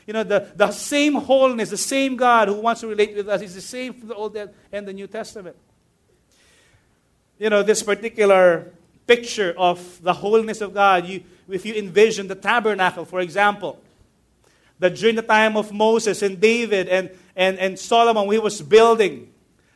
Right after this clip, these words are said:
the temple, there are certain sections of the temple that are okay for everybody to hang out.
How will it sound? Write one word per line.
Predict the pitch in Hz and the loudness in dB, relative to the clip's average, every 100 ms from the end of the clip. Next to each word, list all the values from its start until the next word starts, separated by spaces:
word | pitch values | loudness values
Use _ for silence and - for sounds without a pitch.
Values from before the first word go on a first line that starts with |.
| - | -2
the | 190 | 0
temple, | 190 233 226 220 151 - _ _ _ - | 2 0 0 -4 -4 -10 _ _ _ 0
there | 190 | 4
are | 226 | 4
certain | 220 - 269 262 254 | 2 4 4 4 -2
sections | - 254 254 - 226 180 - | 0 0 0 -6 -8 -8 -6
of | 214 214 | -4 -2
the | 214 | -2
temple | 214 233 233 214 | 0 0 0 0
that | 202 208 | 0 0
are | 202 202 208 202 | 4 6 4 4
okay | 233 240 254 233 | 4 4 0 -6
for | 226 226 | -4 -4
everybody | 220 214 220 220 | -4 2 2 2
to | 220 208 | -2 -10
hang | - 240 233 | 0 0 2
out. | 208 226 269 - | 2 2 0 -12